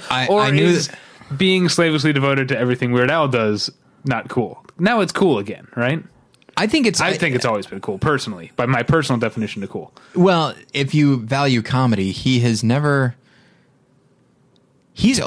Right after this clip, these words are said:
Speaker 1: he's really only ever done what he wants to do,
Speaker 2: Mm-hmm.
Speaker 1: pretty much always.
Speaker 2: Yeah. Have
Speaker 1: And
Speaker 2: you heard his new thing now? He's like, this is, this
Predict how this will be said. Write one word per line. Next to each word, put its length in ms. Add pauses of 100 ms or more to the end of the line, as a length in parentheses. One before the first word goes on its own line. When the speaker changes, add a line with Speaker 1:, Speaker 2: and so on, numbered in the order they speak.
Speaker 1:
he's 300
really 320
only 320
ever 240
done 300
what 140
he 160
wants 360
to 120
do, 400
Speaker 2:
Mm-hmm. 120
Speaker 1:
pretty 160
much 280
always. 560 (180)
Speaker 2:
Yeah. 200
Have 180
Speaker 1:
And 180
Speaker 2:
you 80
heard 80
his 140
new 140
thing 200
now? 160
He's 320
like, 220
this 120
is, 300
this 380